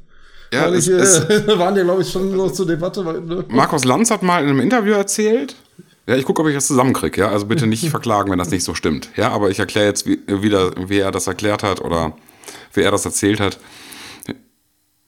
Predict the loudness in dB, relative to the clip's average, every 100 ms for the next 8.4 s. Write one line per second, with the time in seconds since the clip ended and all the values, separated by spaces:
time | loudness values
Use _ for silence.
0 | 0 2 4 2 2 0 0 0 -2 -2
1 | -2 0 -2 -2 -4 -4 -8 _ _ _
2 | -20 -20 -16 -6 -2 -2 0 0 0 -2
3 | -2 -2 -2 -2 -2 0 2 2 0 -4
4 | -6 _ _ _ _ _ _ _ _ _
5 | _ -6 0 0 2 0 0 0 0 0
6 | 0 -2 -2 -2 -2 0 0 0 -2 -2
7 | -2 0 -2 0 0 2 0 -2 0 0
8 | 0 0 0